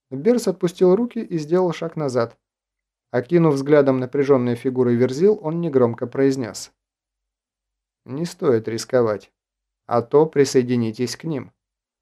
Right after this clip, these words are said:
Он кивнул в сторону валявшихся тел. Те испуганно, недоуменно переглянулись, и Берс спокойно показал себе за спину, на рукав и на голень левой ноги. Все трое нехотя вытащили из указанных мест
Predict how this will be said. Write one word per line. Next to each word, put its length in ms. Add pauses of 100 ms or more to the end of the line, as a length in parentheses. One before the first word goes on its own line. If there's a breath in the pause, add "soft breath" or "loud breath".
(440)
Он 140
кивнул 420
в 60
сторону 440
валявшихся 640
тел. 340 (1200)
Те 160
испуганно, 720
недоуменно 580
переглянулись, 760 (500)
и 100
Берс 280
спокойно 420
показал 400
себе 280
за 200
спину, 480 (180)
на 180
рукав 420 (400)
и 80
на 160
голень 380
левой 340
ноги. 400 (720)
Все 220
трое 580
нехотя 500
вытащили 500
из 100
указанных 580
мест 340